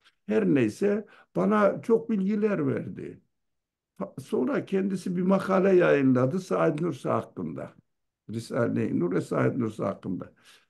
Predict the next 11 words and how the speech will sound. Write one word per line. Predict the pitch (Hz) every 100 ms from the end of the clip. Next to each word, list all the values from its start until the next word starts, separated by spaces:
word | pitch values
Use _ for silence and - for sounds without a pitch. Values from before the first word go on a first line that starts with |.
| _ _ _ _ _ -
Yazdığı | 135 196 190 214 247
makalede | 214 220 - 220 208 175 160
şu | - -
çok | 220 -
ilginçti, | 185 180 147 165 - - 110
anlamıyorlar. | 135 165 185 240 175 117 80 82 - _ _ _ _ _ -
Ya | 190 190 117 131
bu | 240 240
adam | 190 127 127 147 202 - _ _ _ _ _
kafayı | - 233 196 190 208 240 -
takmış | - 180 - 156 170 - -